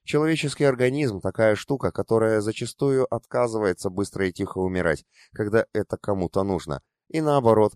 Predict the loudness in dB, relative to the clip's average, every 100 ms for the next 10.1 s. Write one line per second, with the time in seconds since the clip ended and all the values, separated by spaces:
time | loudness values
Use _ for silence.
0 | _ -10 -6 -4 -2 -2 0 0 0 0
1 | 0 0 0 0 0 -6 -6 -6 -4 -4
2 | -2 -6 -4 -4 -4 -8 -6 -4 -6 _
3 | _ _ _ _ _ _ _ _ _ _
4 | -8 -4 0 0 2 0 0 -4 -2 0
5 | 0 0 0 0 0 0 -2 -4 _ _
6 | _ -6 -4 -2 0 4 4 4 2 -2
7 | 0 -2 0 0 0 -2 -4 -6 -8 -8
8 | -6 -2 0 2 0 0 -4 -6 -10 -6
9 | -6 -2 0 0 -2 -4 -4 -4 -2 -4
10 | -4